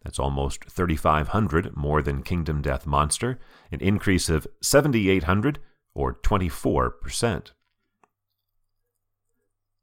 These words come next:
After hitting number two each of the last two weeks, losing two spots to number four is Charterstone by Jamey Stegmaier,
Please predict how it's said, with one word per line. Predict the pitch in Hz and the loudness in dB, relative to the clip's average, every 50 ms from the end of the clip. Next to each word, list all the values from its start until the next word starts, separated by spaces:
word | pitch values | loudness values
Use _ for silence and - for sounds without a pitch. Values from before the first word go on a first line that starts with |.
| _ _ _ _ _ - - | _ _ _ _ _ -6 -4
After | 95 - 120 113 | 0 2 6 6
hitting | 117 127 135 123 113 | 8 8 8 6 4
number | 113 117 123 110 101 - - _ _ | 4 2 2 2 0 0 -4 _ _
two | - - 208 196 127 85 78 85 117 147 147 - - - _ | -2 2 4 6 6 6 6 4 2 0 -2 -6 -14 -8 _
each | - 104 104 - - | -2 -2 0 2 2
of | 98 80 | 2 2
the | 82 | 4
last | 82 80 78 76 76 - - | 4 4 4 4 2 -2 -4
two | - - 101 80 | -2 0 0 2
weeks, | 69 69 67 73 107 - - - - - _ _ _ _ _ _ _ - | 2 0 0 -2 -2 -2 -4 -6 -6 -8 _ _ _ _ _ _ _ 0
losing | 71 82 107 123 113 107 104 92 82 | 2 4 6 6 6 4 2 2 2
two | - - 101 92 | 2 2 2 2
spots | - - - 90 90 104 - - | 0 2 4 4 4 4 2 -2
to | - 85 | -2 0
number | 80 85 85 76 76 71 | 0 0 0 0 0 -2
four | - - - - - 170 175 131 65 60 57 57 67 92 107 - - - _ - - _ | -2 -6 -12 -4 0 2 2 2 2 0 0 0 -2 -2 -4 -6 -12 -20 _ -20 -10 _
is | - 82 95 101 - | 0 0 0 0 0
Charterstone | - - - - 160 160 131 92 82 73 - - 80 67 60 50 50 50 - - - - _ _ _ - | -4 -6 0 2 4 4 4 4 0 0 0 -2 -4 -4 -4 -6 -8 -10 -14 -16 -18 -20 _ _ _ -6
by | - 57 57 58 | -4 -4 -4 -4
Jamey | 60 - 80 80 80 78 73 | 0 2 4 4 4 4 2
Stegmaier, | 71 - - 80 78 69 73 69 67 76 104 131 135 | 0 2 2 2 2 2 2 2 2 2 2 -2 -4